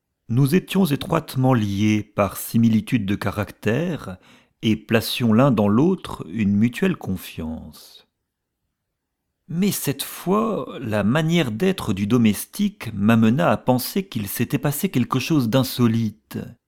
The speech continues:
et je le pressai de me donner des explications.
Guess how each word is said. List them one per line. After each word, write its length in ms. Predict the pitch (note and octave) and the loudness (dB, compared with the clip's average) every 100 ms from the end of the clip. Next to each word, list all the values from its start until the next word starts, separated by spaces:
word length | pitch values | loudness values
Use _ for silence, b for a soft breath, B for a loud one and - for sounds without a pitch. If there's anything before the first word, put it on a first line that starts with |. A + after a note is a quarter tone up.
| _ | _
et 160 | B2 G#2+ | -2 -2
je 160 | F#2+ | 0
le 140 | G#2 F#2+ | 0 0
pressai 560 | - C3+ C3 - A#3 | -2 0 0 0 -2
de 120 | E3 A2 | 2 4
me 180 | G#2 | 4
donner 280 | F#2+ A#2+ F#3 | 4 4 4
des 220 | E3 G2 | 2 0
explications. 1000 | G#2 - - C3+ B2+ - - F#2 F#2 G2+ | -4 -8 -6 -4 -4 -6 -8 -6 -8 -10